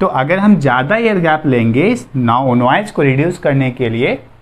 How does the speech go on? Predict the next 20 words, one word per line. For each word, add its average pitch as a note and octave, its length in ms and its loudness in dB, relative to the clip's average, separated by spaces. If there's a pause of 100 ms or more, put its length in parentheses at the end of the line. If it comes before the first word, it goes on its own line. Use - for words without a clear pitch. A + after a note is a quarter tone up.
(320)
है E3+ 80 2
ना, F#3 120 0
sound D3 420 -2
को F3+ 120 -2
रिड-, B2+ 280 2 (520)
reduce C3 320 0
करने A#2+ 300 0
के A#2 120 -6
लिए, D#3 160 2 (360)
तो - 60 -2
नो C3+ 220 2
लोड F3 160 -2
current D#3+ 320 -2
का E3 100 -2
value D3+ 260 -4
बहुत D#3 260 -8
ज़्यादा D#3+ 200 -4
increase D#3 360 -10
हो D#3 100 -12
जाएगा, D#3+ 340 -16